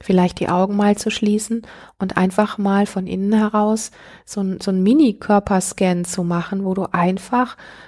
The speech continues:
zum Beispiel mal anfängst, deine Füße von innen zu spüren, deine Fußgelenke, deine Unterschenkel,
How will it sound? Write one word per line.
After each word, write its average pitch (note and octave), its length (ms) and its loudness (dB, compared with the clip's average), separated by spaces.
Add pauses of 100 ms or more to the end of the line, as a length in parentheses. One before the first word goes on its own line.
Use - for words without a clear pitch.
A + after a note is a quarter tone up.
zum - 140 -6
Beispiel G#3 640 0
mal F#3+ 260 0
anfängst, F#3+ 640 -2
deine F3+ 220 0
Füße B3+ 340 -4
von A3 200 -2
innen G#3 240 0
zu G3+ 160 -4
spüren, F#3+ 480 -2
deine F3 200 0
Fußgelenke, F#3+ 840 0
deine F#3 240 -2
Unterschenkel, F3 760 -2